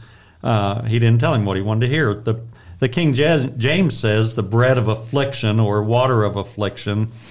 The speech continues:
it's not just bread and water, but it's bad bread and bad water. And so it's, it's a punishment, not just that you're gonna get the bare minimum, but even the food you get is gonna be, uh, bad food. You know, I,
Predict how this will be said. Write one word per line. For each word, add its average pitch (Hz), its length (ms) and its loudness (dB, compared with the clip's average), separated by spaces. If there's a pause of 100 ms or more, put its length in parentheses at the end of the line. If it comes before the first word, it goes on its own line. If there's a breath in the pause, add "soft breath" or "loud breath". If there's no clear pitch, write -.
(400 loud breath)
it's 117 160 -2
not 123 300 -2
just 113 220 0 (340)
bread 123 240 0
and 110 80 0
water, 113 300 4
but 101 160 0
it's 98 160 -6
bad 110 340 0
bread 110 240 0
and 98 100 -4
bad 104 220 0
water. 98 400 -4 (880)
And 101 360 -4 (340 soft breath)
so 104 200 0
it's, 113 200 -6
it's 110 540 -8
a 90 220 -2 (540)
punishment, 127 640 0
not 117 300 0
just 117 260 0
that 113 180 -4
you're 113 80 -4
gonna 104 200 -2
get 107 180 -4
the 110 60 -8
bare 98 220 -2
minimum, 101 420 0
but 104 100 -2
even 104 220 0
the 95 80 -6
food 98 280 -4
you 95 60 -6
get 98 240 -4
is - 80 -18
gonna 92 160 -8
be, 90 320 -6 (600 soft breath)
uh, 92 240 -8 (140)
bad 98 340 -4
food. 87 380 -6 (520)
You 101 160 -4
know, 95 100 -2
I, 95 300 -2